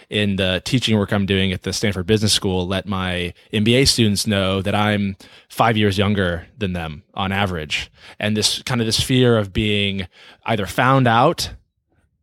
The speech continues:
for being young or having less experience than they might think I do, or, uh, judging me differently by knowing more about me, which is, boils down exactly to, okay, just how authentic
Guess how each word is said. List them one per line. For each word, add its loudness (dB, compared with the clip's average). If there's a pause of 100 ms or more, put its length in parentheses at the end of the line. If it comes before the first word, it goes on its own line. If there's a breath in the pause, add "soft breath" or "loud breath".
(100)
for -4
being 2
young 2
or 0
having -2
less -2
experience -4
than -8
they -2
might -4
think -2
I 2
do, 0
or, 4 (380 loud breath)
uh, 0 (100)
judging 4
me 4
differently 0
by -2
knowing 0
more -2
about 0
me, -6
which -6
is, -2
boils 2
down 0
exactly 0
to, -2
okay, -2 (320)
just -2
how 2
authentic -2